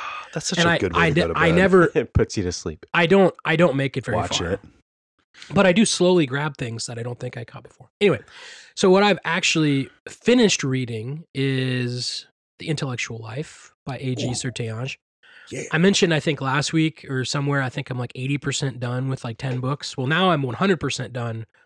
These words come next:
Speaker 2: with one of those books.
Speaker 1: <laughs>
Speaker 2: And
Speaker 1: Well done.
Speaker 2: and
Speaker 1: Well
Speaker 2: so
Speaker 1: done.
Speaker 2: we will come back to it at another point. I, I think his thoughts on how to read, he has rules for reading, which he gets to very end of the book. And I think those are probably the, the hidden gem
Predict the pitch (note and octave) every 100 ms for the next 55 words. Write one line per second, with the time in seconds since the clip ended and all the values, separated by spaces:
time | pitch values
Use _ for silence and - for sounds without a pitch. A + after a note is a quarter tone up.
0 | - C3+ D3 C#3 A#2 G#2 - B2 - -
1 | - - - - - G4 F#5+ F#3 F#3 D#3
2 | - _ - - E3+ E3 D3 B2 E2 -
3 | - - A#2+ F3+ D3 D#3+ E3 F#3+ G3+ F3
4 | C#3+ C#3+ - E3+ D#3 D3+ D3+ D3 D#3 D3+
5 | D#3+ - C#3 C3 C3+ B2+ E3 F3 - C#3+
6 | - - C3 D#3 - - C3 G#2+ - -
7 | D3 E3 G3+ F3+ C#3+ C#3 C3+ G2+ G2+ B2+
8 | - _ _ - D3 A#2+ C3 G#3 G#3 A2
9 | - C3+ B2 C#3 G#2 - - _ C#3 -
10 | C3+ C#3 - C3 G#2+ E3 F3+ E3+ D#3 C#3+
11 | C#3+ B2 A2+ - _ - - - - -
12 | D3 C3+ D3+ - E3 F3+ D#3+ C3+ C#3+ C#3
13 | D3+ D#3 D#3 C3+ A2 G#2 - B2+ A#2+ -
14 | D#3+ D3 C3 A#2+ C3+ C3+ D3+ E3+